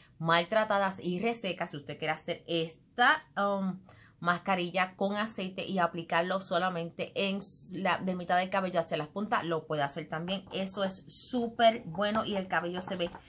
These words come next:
precioso. Ok,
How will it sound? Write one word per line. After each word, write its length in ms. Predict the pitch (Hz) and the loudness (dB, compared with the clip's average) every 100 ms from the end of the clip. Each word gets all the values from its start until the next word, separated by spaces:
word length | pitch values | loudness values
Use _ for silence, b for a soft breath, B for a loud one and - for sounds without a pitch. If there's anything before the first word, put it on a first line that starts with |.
| B B - - | B B -18 0
precioso. 1300 | 208 208 202 208 220 - - - 175 151 - - - - - - - - - - - - | 4 4 4 0 -4 -14 -10 -4 -4 -4 -8 -12 -14 -20 -20 -14 -12 -12 -12 -16 -16 -16
Ok, 160 | 156 | -8